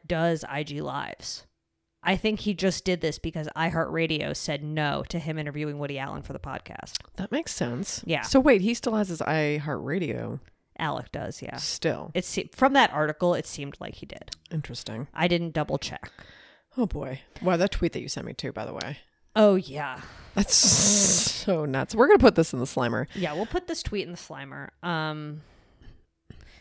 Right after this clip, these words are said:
Speaker 1: let me look, let
Speaker 2: God,
Speaker 1: me
Speaker 2: I mean,
Speaker 1: look.
Speaker 2: obviously he got so much backlash for, int-,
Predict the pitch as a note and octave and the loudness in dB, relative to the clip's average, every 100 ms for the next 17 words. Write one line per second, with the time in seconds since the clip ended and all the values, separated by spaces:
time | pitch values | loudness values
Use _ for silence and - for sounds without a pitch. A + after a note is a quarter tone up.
0 | _ _ - D3+ D#3 F#3 F#3+ G3+ G#3+ A3+ | _ _ -12 -8 -6 -6 -6 -6 -8 -6
1 | - E3 F#3+ F3 G3+ A3+ - F#3+ F3 E3+ | -4 -2 -2 2 6 8 8 6 8 4
2 | E3 E3+ D#3+ D3+ - - _ _ - - | 4 4 4 2 0 -20 _ _ -10 -4
3 | - F3 D3+ - C#3+ C3+ - C#3 - D#3 | 0 0 0 -2 -2 -2 -4 -6 -6 -6
4 | - C#3 | -6 -8